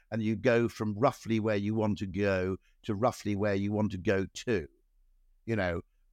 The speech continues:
closer to a taxi. Um, that, that becomes really, really interesting because I,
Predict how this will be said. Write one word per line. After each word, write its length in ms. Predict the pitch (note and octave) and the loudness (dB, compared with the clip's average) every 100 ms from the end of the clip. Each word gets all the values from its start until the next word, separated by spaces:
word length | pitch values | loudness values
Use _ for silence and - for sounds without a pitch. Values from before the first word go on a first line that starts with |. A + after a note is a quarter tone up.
| - - A3 - | -20 -14 -10 -2
closer 300 | - C3+ - | 2 2 2
to 100 | G#2 | 0
a 60 | G#2 | 0
taxi. 680 | - C3 A2 - E2 D2 - _ _ - | 2 2 0 -6 -10 -10 -14 _ _ -2
Um, 320 | A2+ A#2 A2 _ _ _ | 0 0 -4 _ _ _
that, 280 | C#3+ F#3 E3 _ | 2 2 2 _
that 240 | E3+ F3+ - | 4 4 2
becomes 380 | D3 - C3 B2+ - _ | -4 -2 0 -2 -8 _
really, 300 | A#2 A#2 B2 | 0 2 4
really 260 | G#2+ G2+ F#2 | 2 0 -2
interesting 460 | E2 - - D2+ D2+ | -4 -8 -12 -14 -8
because 400 | G#2+ - A2 - _ _ _ | -6 -2 -2 -4 _ _ _
I, 120 | C#3+ | 2